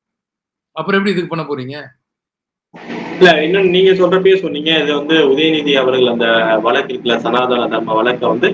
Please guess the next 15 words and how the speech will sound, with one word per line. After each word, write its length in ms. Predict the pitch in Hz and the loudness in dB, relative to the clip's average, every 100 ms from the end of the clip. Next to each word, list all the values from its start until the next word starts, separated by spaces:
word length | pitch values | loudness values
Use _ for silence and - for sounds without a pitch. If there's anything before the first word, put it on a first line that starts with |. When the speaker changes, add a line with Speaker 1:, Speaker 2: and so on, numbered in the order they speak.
| - - | -4 -6
Speaker 2:
கொஞ்சம் 260 | - 147 139 | 0 2 2
திசை 260 | 131 180 | 2 0
திருப்பத்துக்கான 680 | 175 151 - 127 127 123 120 | 0 -2 -4 -4 -2 -2 -2
வேலைகள் 440 | 113 131 131 127 120 | 0 0 0 -2 -2
இது 180 | 117 117 | -2 -2
அப்படிங்கிறீங்க. 500 | 110 113 107 107 110 - - _ _ _ - | -2 -2 -2 -2 -4 -6 -8 _ _ _ -2
ஆனா 140 | 247 | 0
அவர் 200 | 247 220 | 2 2
உறுதியா 460 | 202 240 240 247 233 | 0 -2 -2 0 2
தானே 220 | 214 214 185 | 2 -2 -2
இருக்காரு, 420 | 190 190 180 143 | -2 0 0 0
"இந்த 180 | 131 139 | -4 -2
வழக்கை 300 | 135 156 180 185 | 0 0 0 -2
நான் 240 | 160 143 | -2 -4
சந்திப்பேன்" 600 | 135 143 151 - 143 139 | -6 -2 -2 0 0 0